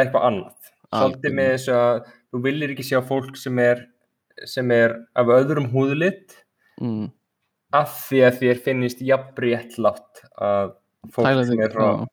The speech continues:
Speaker 1: Asíu, skilur,
Speaker 2: Já.
Speaker 1: komist að.
Speaker 2: Já. Eh,
Speaker 1: Þannig
Speaker 2: það,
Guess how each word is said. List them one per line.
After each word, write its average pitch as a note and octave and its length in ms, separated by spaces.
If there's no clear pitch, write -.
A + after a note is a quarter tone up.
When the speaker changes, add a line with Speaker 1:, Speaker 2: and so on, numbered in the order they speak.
Speaker 1:
Asíu, A2 460
skilur, - 300
Speaker 2:
Já. A2+ 140
Speaker 1:
komist A2+ 280
að. A2+ 200
Speaker 2:
Já. - 800
Eh, B2 40
Speaker 1:
Þannig A#2 360
Speaker 2:
það, C3+ 160